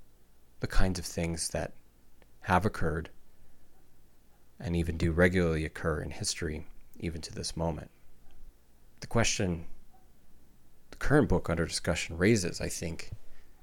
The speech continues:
is how much do you want to know? I mean, the edgelord in me, of course, is completely against such things as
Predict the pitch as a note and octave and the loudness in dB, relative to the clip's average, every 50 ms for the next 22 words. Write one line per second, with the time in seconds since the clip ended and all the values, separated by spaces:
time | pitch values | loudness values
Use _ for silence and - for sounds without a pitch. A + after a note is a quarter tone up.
0 | - - - - - - - - - - - - - - - - - - A#2+ - | -16 -14 -14 -14 -14 -16 -18 -20 -20 -20 -20 -20 -18 -18 -18 -12 -6 -4 0 2
1 | A2+ A#2+ B2+ C3+ - - - - A2+ G#2+ G#2 F#2+ F2+ F2+ G2 F#2 E2 E2 F#2 F#2+ | 4 4 4 4 2 0 -2 -2 0 0 0 0 0 0 0 0 0 0 -2 -2
2 | - - - - - - - - - - - - - - - - - - - - | -4 -6 -8 -4 -2 -2 -2 -2 -4 -8 -12 -20 -20 -20 -20 -20 -20 -20 -20 -20
3 | - - - - - - - - - - - - G2 G2 F#2 F2+ F2+ E2+ E2+ E2+ | -20 -20 -20 -20 -20 -20 -20 -20 -20 -10 -2 2 2 4 4 4 2 2 0 -2
4 | E2+ - - - - - - - - - - - - - - - - - - - | -4 -6 -8 -8 -8 -8 -8 -8 -12 -12 -12 -12 -12 -12 -14 -16 -16 -16 -14 -14
5 | - - - - - - - - - - - - - - - - - - - - | -14 -14 -16 -20 -20 -20 -20 -20 -18 -16 -16 -16 -16 -18 -20 -20 -20 -18 -18 -18
6 | - - - - A#2 - - A2+ A2+ G#2 G2+ G2+ G2+ G2 F#2 F2+ F#2+ F2+ E2+ F2 | -16 -6 0 2 4 6 6 4 4 2 2 2 4 4 4 4 4 4 2 2
7 | F2 E2 D#2+ - - - - - G#2+ G#2+ G2 E2 - - F#2 E2+ E2 - - - | 2 0 -2 -4 -6 -6 -2 2 4 4 4 4 2 -2 -4 -4 -6 -6 -8 -8
8 | - - - - - - - - - - - - - - - - - - - - | -12 -16 -16 -14 -12 -10 -10 -10 -10 -12 -14 -18 -20 -20 -20 -18 -16 -14 -12 -12
9 | - - - - - - - - - - - - G#2 - - A#2+ A#2+ A2 G2 F2+ | -12 -12 -12 -14 -12 -12 -12 -12 -8 -6 -4 -2 -2 0 0 0 0 0 0 0
10 | F2 F2 - F#2+ F2+ F2 F2 - - - - - - - - - - - - - | -2 -2 0 0 2 2 0 -2 -4 -8 -8 -12 -18 -20 -20 -20 -20 -20 -20 -20
11 | - - - - - - - - - - - - - - - - - - - F2+ | -20 -20 -20 -20 -20 -20 -20 -20 -20 -20 -20 -20 -20 -20 -16 -10 -4 -2 0 0
12 | - - - F#2+ F#2 F2 D#2+ F#2 F2 E2 E2 - - - - | 0 0 0 2 0 0 0 -2 -2 -2 -2 -4 -6 -10 -12